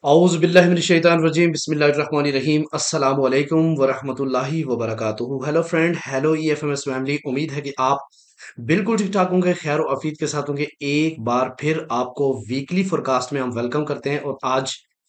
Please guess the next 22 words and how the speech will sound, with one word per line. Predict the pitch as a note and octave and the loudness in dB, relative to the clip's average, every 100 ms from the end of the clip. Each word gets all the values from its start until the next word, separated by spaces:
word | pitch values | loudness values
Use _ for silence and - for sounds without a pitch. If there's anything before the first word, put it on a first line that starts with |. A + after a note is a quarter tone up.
| _ _ - | _ _ -8
हम | B2+ | -6
डिस्कस | C3+ C#3+ F#3 | -4 -2 -2
करने | F#3 D#3+ D3+ | 0 0 2
वाले | C#3 C#3 | 0 0
हैं | C#3+ | -2
कि | |
ये | D3 D3 - | -2 -4 -2
आने | B2+ C#3+ | 0 0
वाला | D#3 D3 | 2 0
वीक | B2+ A2+ C#3 C3 - - _ _ | 0 -2 -4 -6 -10 -20 _ _
जो | A2 C3+ | -2 -2
स्टार्ट | - C#3 D3+ | 0 2 2
हो | D#3 | 2
रहा | C#3+ | 0
है | C#3 | 0
थर्टीन | C3+ C3+ B2 D3 E3 | -2 -4 -2 0 0
नवंबर | C#3 C3 C#3 | 0 -2 -4
से | C#3 A#2+ | -4 -2
लेके | B2 B2 C3+ | -4 -2 -4
सेवनटीन | - B2 A#2+ C3 C3+ | -4 -4 -4 -2 -2
नवंबर | B2 C3 C3 A2+ | 0 -2 -4 -4
तक, | A#2+ | -8